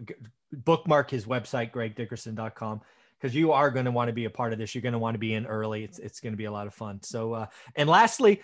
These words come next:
don't forget, Mister Greg Dickerson has a playlist on this channel, which I bet you has a hundred hours of material you can go back and watch,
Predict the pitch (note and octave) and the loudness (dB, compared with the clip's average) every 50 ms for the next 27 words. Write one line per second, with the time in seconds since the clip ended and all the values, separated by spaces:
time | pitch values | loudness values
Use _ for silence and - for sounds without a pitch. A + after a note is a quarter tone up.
0 | - - _ _ _ - E3 G3+ G3 - G#3+ F#3+ A#3+ A3+ - - _ _ - D3 | -14 -20 _ _ _ 4 4 4 6 6 8 8 8 6 6 0 _ _ 0 0
1 | C#3+ - - C3 D#3 E3+ F3 E3+ F#3 F#3 F3 F#3 D#3+ - E3 D3 D3+ E3 D#3 D3 | 0 0 2 4 4 4 4 4 2 0 0 0 -2 0 0 2 4 4 4 4
2 | C3+ C#3 A2+ - - - E3 E3+ F#3+ F#3+ F#3 F3 D#3+ - - D3+ D3+ D#3+ E3 D#3+ | 4 2 0 0 -2 2 6 6 8 8 8 6 4 4 2 2 4 6 6 4
3 | D#3 - - - D#3 D#3 D#3+ D#3+ C#3+ C3 - - B2+ A#2 - D3 C#3 - - C#3+ | 2 2 2 2 4 4 6 4 4 4 4 4 2 4 4 2 0 2 2 2
4 | B2 C3 B2+ A#2+ - A2+ A2+ G#2 - - - - G3 F#3+ F3+ D#3+ E3+ E3+ E3 E3 | 4 2 2 2 0 -2 -2 -4 -6 -6 2 4 4 4 6 6 4 4 4 2
5 | - - - B2 C3 B2+ B2 A#2 A2+ G#2+ G2+ - - _ - B2 G#2+ A2+ A#2+ G#2 | -2 -4 2 4 4 6 4 4 0 -2 -6 -10 -16 _ -10 -10 -8 -6 -6 -8
6 | - - C3 A#2+ A#2 A2 G#2+ A2 A#2 A#2 - - B2 G#2+ A2+ A2 G#2+ A2 A2 G#2 | -4 -4 -2 -2 -2 -2 -4 -6 -8 -12 -12 -12 -10 -8 -6 -6 -6 -6 -8 -8
7 | - A#2 G#2+ G#2 G#2 G#2+ - - | -10 -8 -8 -6 -8 -8 -10 -16